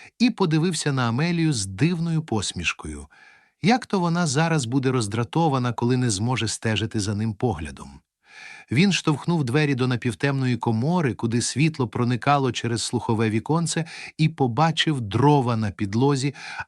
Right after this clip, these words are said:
а ліворуч біля стіни славнозвісні бочки У двох повних виявилося вино: в одній червоне, в іншій біле. Дві інші були порожні,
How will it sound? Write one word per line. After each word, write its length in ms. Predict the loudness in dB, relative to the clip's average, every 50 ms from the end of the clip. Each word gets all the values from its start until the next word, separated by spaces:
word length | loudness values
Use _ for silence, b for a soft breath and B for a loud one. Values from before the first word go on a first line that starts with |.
| _
а 160 | 2 2 4 4
ліворуч 580 | 2 0 2 2 2 2 2 0 -2 -4 -4
біля 240 | -2 -2 -2 -2 -2
стіни 520 | -4 -4 -4 -4 -2 0 2 2 0 0 B B B B
славнозвісні 1300 | -10 -8 -6 -2 2 4 4 6 4 4 2 0 0 0 0 -2 -2 -4 -4 -4 -4 -4 -4 -4 -4 -4
бочки 720 | -2 -2 2 4 6 6 6 6 4 0 -2 -4 -10 -14 -16 _ _ _ _ _ _ _ _ _ _ _ _ 2
У 140 | 4 4 4
двох 320 | 4 4 4 4 4 2
повних 500 | 2 4 4 6 6 6 4 2 2 2
виявилося 540 | 2 4 4 4 4 4 2 2 2 2 2
вино: 400 | 2 4 4 4 4 4 2 2 B B B B B
в 80 | 6 8
одній 320 | 8 8 6 4 4 4
червоне, 680 | 4 4 2 2 2 2 2 2 2 2 2 2 0 -2 B B B
в 100 | 0 2
іншій 460 | 4 4 4 4 2 0 0 0 0
біле. 440 | 0 0 0 0 0 -2 -4 -6 -8 B B B B B B
Дві 260 | 0 2 4 4 2 4
інші 420 | 4 6 6 6 6 4 2 2 2
були 240 | 4 4 4 4 4
порожні, 640 | 4 2 4 4 4 4 4 2 0 -2 -4